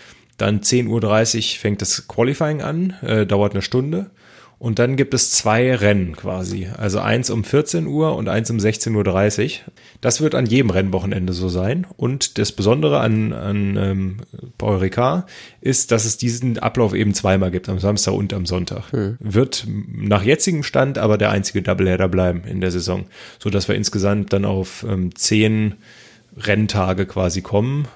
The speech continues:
Speaker 1: mit jeweils zwei Rennen, also insgesamt zwanzig Rennen wohl.
Speaker 2: Hm. Würde ich jetzt mal
Speaker 1: Tja.
Speaker 2: erst, mich jetzt erstmal nicht werten. Die Frage, wo ich mir das angucken kann, ist natürlich auch noch nicht geklärt, oder? Weiß man da schon was?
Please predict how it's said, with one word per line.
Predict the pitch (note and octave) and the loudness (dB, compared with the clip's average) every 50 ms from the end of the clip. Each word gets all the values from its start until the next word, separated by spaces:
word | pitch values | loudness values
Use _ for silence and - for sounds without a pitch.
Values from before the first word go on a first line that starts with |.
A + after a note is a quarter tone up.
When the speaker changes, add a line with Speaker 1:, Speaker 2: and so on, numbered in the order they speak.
| - _ _ | -16 _ _
Speaker 1:
mit | A2+ A2 F#2 | -2 0 2
jeweils | G2+ G#2 G2 G2 F#2+ - - | 4 4 4 4 2 2 0
zwei | - G2+ F#2+ F#2 F#2 | 0 2 2 2 2
Rennen, | F#2 G#2+ A2+ A#2 A2 | 2 2 2 2 0
also | G#2+ F#2 G2 | 0 0 0
insgesamt | G2+ G2 - - F#2 F#2+ F#2+ F#2 | 0 -2 -2 -2 -2 -2 -2 -2
zwanzig | - - G2+ G2 F#2 - F#2+ F#2+ | -2 -2 -2 -2 -2 -4 -6 -4
Rennen | F#2 F#2 F#2 F#2 F2+ E2+ | -2 -2 0 0 -2 -4
wohl. | F2+ G#2 A2 G#2+ - _ _ _ _ _ _ _ _ _ _ _ _ - - | -4 -6 -6 -8 -10 _ _ _ _ _ _ _ _ _ _ _ _ -14 -10
Speaker 2:
Hm. | G#2 F#2 E2 E2 - - _ _ _ - | -8 -8 -8 -10 -14 -20 _ _ _ -12
Würde | - F#2+ G2 | -10 -10 -8
ich | - - | -6 -8
jetzt | G#2+ - - | -8 -6 -4
mal | A2 G#2 | -4 0
Speaker 1:
Tja. | - - A#2+ A#2+ A2 | 2 4 4 4 4
Speaker 2:
erst, | E2+ - - - - - - - | 2 0 -6 -16 -20 -16 -6 -4
mich | B2+ - | 0 2
jetzt | - C#3 - | 2 2 2
erstmal | - B2 - C#3+ B2+ B2 | 0 0 2 4 4 4
nicht | A#2+ A#2 - | 4 2 0
werten. | - G2+ F#2+ F#2+ - - F2+ F2 - - - _ _ _ _ _ _ - - - _ _ _ _ - - | 0 -2 -2 -2 -4 -6 -8 -8 -10 -12 -20 _ _ _ _ _ _ -20 -20 -20 _ _ _ _ -8 -8
Die | G#2 | -6
Frage, | - - A2+ G#2+ A#2 B2+ C3 - | -4 -2 0 2 2 4 4 4
wo | B2+ B2+ B2 | 4 4 4
ich | A#2 - | 4 2
mir | A#2+ A2 | 2 2
das | G#2 G2+ - | 2 2 0
angucken | - - G#2+ - - - - C3+ C3+ | -2 -4 -4 -4 -4 -6 -4 -4 -2
kann, | - C3 B2+ - | 0 0 0 -2
ist | B2 A#2+ - | -4 -4 -2
natürlich | - A2 - - G#2+ A#2 - | -4 -4 -2 -2 -4 -2 -2
auch | - A2+ | 0 0
noch | G#2+ G2 | 2 0
nicht | G2 G2 - | 0 -2 -4
geklärt, | - F#2+ - - F#2 E2+ E2+ - | -6 -6 -4 -4 -4 -4 -4 -4
oder? | - - B2 A#2+ A#2 | -2 0 0 0 0
Weiß | B2 - | 0 0
man | C3 B2+ | 0 -2
da | C3 C3+ | -2 -2
schon | - - C3 B2+ | -2 -2 -2 0
was? | B2+ B2 - - | -2 -2 -4 -10